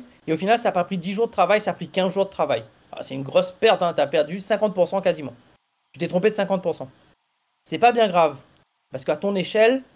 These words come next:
euh, au lieu d'avoir un projet, alors, dix, dix jours que t'avais facturé, je dis n'importe quoi, dix mille euros, euh, je, je prends des chiffrons, hein, pour que ce soit plus simple, hein. Euh, bah, au final, t-, ça a revenu quinze,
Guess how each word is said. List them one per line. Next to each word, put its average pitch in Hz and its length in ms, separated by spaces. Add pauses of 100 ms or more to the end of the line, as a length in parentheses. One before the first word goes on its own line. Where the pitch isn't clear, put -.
(400)
euh, 143 300
au 180 100
lieu 214 120
d'avoir 185 640
un 160 100
projet, 180 600
alors, 131 200
dix, 139 200
dix 175 180
jours 202 180
que 208 60
t'avais 175 160
facturé, 185 500
je 135 120
dis 143 120
n'importe 165 220
quoi, 196 120
dix 151 120
mille 180 120
euros, 170 280 (360)
euh, 127 160
je, 139 180
je 139 80
prends 196 120
des 190 80
chiffrons, 185 320
hein, 165 80
pour 156 140
que - 60
ce 175 60
soit 175 180
plus 175 140
simple, 147 260
hein. 151 60 (380)
Euh, 131 240
bah, 131 200
au 185 60
final, 214 420
t-, - 160
ça 170 120
a - 20
revenu 180 240
quinze, 214 440